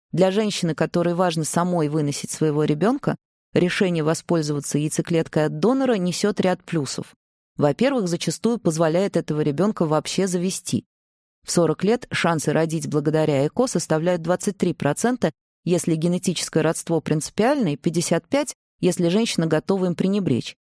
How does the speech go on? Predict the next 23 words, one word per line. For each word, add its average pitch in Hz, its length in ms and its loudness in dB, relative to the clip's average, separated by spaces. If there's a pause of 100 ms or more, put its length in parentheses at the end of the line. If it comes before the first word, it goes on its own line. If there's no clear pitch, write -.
(420)
И, 220 140 2
во-вторых, 190 520 0
сам 185 300 0
ребенок 165 480 -2
из 151 80 2
яйцеклетки 151 680 0
молодой 147 420 2
женщины 190 500 0 (380)
может 247 320 2
оказаться 202 480 0
более 190 300 0
благополучным, 202 840 0 (340)
поскольку 156 480 0
с - 120 -4
возрастом 214 500 0
повышается 185 600 0
риск 185 260 -2
мутаций 185 480 0
не 156 160 0
только 247 320 0
опасных 165 420 0
для 180 220 2
жизни, 135 460 -2